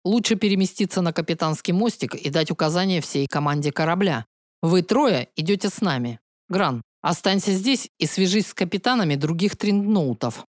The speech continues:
Пусть готовят штурмовые отряды. Будем прочесывать местность по всем направлениям. Идем, Кая.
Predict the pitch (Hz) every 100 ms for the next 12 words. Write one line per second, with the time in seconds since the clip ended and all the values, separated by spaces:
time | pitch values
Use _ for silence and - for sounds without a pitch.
0 | _ - 262 175 156 147 170 165 - -
1 | 170 165 170 170 175 175 202 143 117 110
2 | _ _ 208 240 240 233 226 196 214 196
3 | 208 190 254 240 143 - - 147 - 170
4 | 160 175 180 190 147 127 120 - _ _
5 | _ _ _ 226 226 285 226 131 123 117